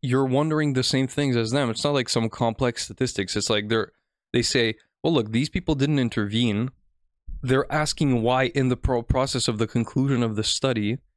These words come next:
Uh, then they're a-, a-, giving potential answers." These days, it's just like, "Well, uh, a significant effect was found on this, this, this. Uh, co-, Copperfield's, uh,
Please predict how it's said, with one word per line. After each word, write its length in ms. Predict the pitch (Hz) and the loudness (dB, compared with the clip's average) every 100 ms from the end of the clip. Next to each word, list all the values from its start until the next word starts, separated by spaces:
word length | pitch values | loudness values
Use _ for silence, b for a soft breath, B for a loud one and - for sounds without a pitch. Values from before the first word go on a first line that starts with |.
| _ _ _ | _ _ _
Uh, 200 | 98 104 | 0 0
then 180 | 107 127 | 2 2
they're 160 | 131 - | 2 2
a-, 200 | 123 - | 0 2
a-, 260 | 123 135 139 | 0 0 -2
giving 300 | 127 139 143 | 0 0 0
potential 500 | 131 143 139 135 120 | 0 0 0 0 0
answers." 540 | 123 131 - 104 104 | 0 0 -2 -2 -2
These 240 | 151 180 143 | 0 0 2
days, 240 | 143 123 | 0 0
it's 80 | 117 | -2
just 180 | 127 - | 0 2
like, 240 | 110 104 | 0 2
"Well, 360 | 120 123 123 b b _ _ _ - | 2 2 0 b b _ _ _ -2
uh, 220 | 101 - - | -2 0 0
a 100 | 131 | 0
significant 520 | 143 147 165 170 147 | 0 0 0 0 -2
effect 300 | - 135 - | 0 0 0
was 140 | 127 | -2
found 300 | - 131 131 | 0 0 2
on 160 | 120 113 | 2 2
this, 220 | 139 - | 0 0
this, 240 | 123 117 | -2 0
this. 360 | 123 156 156 - b b _ - | 0 2 0 -2 b b _ -4
Uh, 300 | 62 57 - - _ _ _ _ - | 0 0 -2 -6 _ _ _ _ -2
co-, 140 | 160 - | -2 0
Copperfield's, 1120 | - 165 165 156 - - 151 151 131 123 120 - _ _ _ _ _ _ _ _ _ | 0 0 2 0 0 2 4 4 0 -2 -4 -6 _ _ _ _ _ _ _ _ _
uh, 440 | 131 120 113 - | 0 0 0 -2